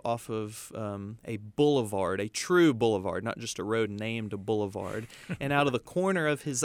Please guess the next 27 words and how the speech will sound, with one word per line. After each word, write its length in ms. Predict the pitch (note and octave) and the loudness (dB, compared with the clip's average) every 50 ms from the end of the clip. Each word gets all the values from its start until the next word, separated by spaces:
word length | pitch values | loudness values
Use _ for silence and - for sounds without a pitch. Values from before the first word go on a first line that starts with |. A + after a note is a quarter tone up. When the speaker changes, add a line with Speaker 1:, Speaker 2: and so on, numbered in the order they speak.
| - - | -2 -4
Speaker 1:
eye, 600 | D#3+ F3 G#3+ A3 G3+ E3 C3+ B2 B2 C#3 D#3 E3+ D3+ | -4 -4 -2 -2 0 0 0 0 0 0 0 -2 -2
when 260 | D3 C#3 C3+ B2+ B2 | -2 -2 -2 -2 -2
mowing 360 | B2 B2 C3 C3+ C3 B2+ A#2 | -2 -2 -2 -2 -2 -4 -4
grass, 480 | A#2+ B2+ C3 C#3+ D3 C#3 C3 - - - | -2 -2 0 0 0 0 0 -2 -2 -2
he 120 | C#3+ C3 | 0 0
will 160 | C3 A#2+ A#2+ | 0 0 0
always 320 | A#2+ B2+ B2+ A#2+ A#2 G#2 - | 0 0 0 -2 -2 -2 0
see 520 | - - - - D#3 D3+ D3+ C#3 B2 - - - - - - - _ _ _ - | 0 2 2 4 4 4 4 2 0 -4 -8 -16 -20 -20 -20 -20 _ _ _ -6
a 400 | A#2+ A#2+ A#2 A#2 A2 A2 A2 - _ _ _ - A2+ A2 | -4 -2 -2 0 -2 -2 -4 -8 _ _ _ -16 -12 -2
dark, 560 | A2+ A#2 A#2 B2 C3 - - _ - - - _ _ _ _ _ _ _ _ _ _ _ - - | 2 4 4 6 4 2 0 _ -14 -16 -16 _ _ _ _ _ _ _ _ _ _ _ -12 -8
uh, 240 | B2 A2 G2 G2+ G#2 - _ _ _ _ _ _ _ | -6 -6 -6 -6 -8 -12 _ _ _ _ _ _ _
clothed 840 | - - - C#3 C3+ C3 C3 B2+ B2+ B2 A#2+ A2+ - - - - _ _ _ | -16 -6 -2 0 2 2 4 4 4 2 2 -2 -6 -10 -16 -20 _ _ _
figure, 640 | - - - - D#3+ D#3 C#3 A#2+ A#2+ G#2+ G#2 G#2 - | -20 -20 -6 -2 -2 -2 0 -2 -2 -2 0 0 -2
a 100 | - A#2+ A2 | -2 -4 -4
Victorian-era 1160 | A2 B2 - _ - - - D3 C#3+ C#3 C3+ B2+ A#2+ A#2 - - - B2+ B2+ B2 A#2 A2+ G#2+ G#2+ | -4 -6 -8 _ -8 -4 -2 0 0 0 0 -2 -4 -6 -6 -8 -6 -4 -2 -2 0 -2 -2 -4
woman 480 | - A#2+ B2+ C3+ C3 A#2+ G#2 G#2 A2 G#2+ | -6 -4 -2 -2 -2 -2 -2 -4 -6 -6
dressed 440 | G#2 A2+ A2 A2+ A2+ - - - B2 | -2 -2 0 0 0 -2 -4 -4 -6
in, 240 | A2+ G#2+ G#2 G#2+ A#2 - - - _ _ - | -4 -4 -4 -6 -8 -12 -18 -20 _ _ -10
you 100 | B2 A2+ | -8 -6
know, 280 | G2+ G2+ F#2 F#2+ A2+ A2+ | -6 -4 -4 -6 -6 -8
the 140 | B2 B2 A#2 | -10 -12 -12
clothing 600 | - - - C#3 C3 B2+ B2+ A#2+ A#2+ A2+ A2+ A2 - | -10 -6 -2 0 2 2 2 2 0 -2 -4 -4 -4
of 240 | - A2+ A2 A2 A2 | -6 -6 -6 -6 -6
that 320 | G#2+ G2+ G2 - - - - - | -4 -4 -4 -4 -6 -12 -10 -6
era, 360 | B2 A#2+ C3+ C3+ A2+ G#2 G#2+ - - - - - _ - | -2 0 2 4 4 2 2 -2 -8 -20 -20 -20 _ -8
uh, 140 | - E2 G2+ | -6 -4 -2
standing 720 | - - - - D3 C#3 D3 D#3 D#3 F3+ F#3+ G3 G#3 F#3+ | -2 -2 0 2 2 4 4 4 4 4 2 2 0 -2